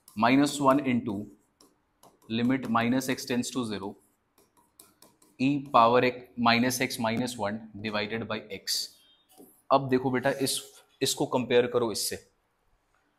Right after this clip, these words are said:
क्या सब चीज मैच कर रहा है? यहां पर x का कोफिशिएंट क्या है? वन, नीचे में भी x का कोफिशिएंट क्या है? वन, यहां पे भी x का कोफिशिएंट क्या है?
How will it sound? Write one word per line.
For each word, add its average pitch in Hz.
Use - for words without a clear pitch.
क्या 123
सब 135
चीज 135
मैच 123
कर 127
रहा 131
है? 131
यहां 120
पर 143
x 139
का 147
कोफिशिएंट 143
क्या 143
है? 156
वन, 123
नीचे 131
में 147
भी 143
x 143
का 151
कोफिशिएंट 139
क्या 139
है? 156
वन, 135
यहां 131
पे 139
भी 139
x -
का 143
कोफिशिएंट 139
क्या 139
है? -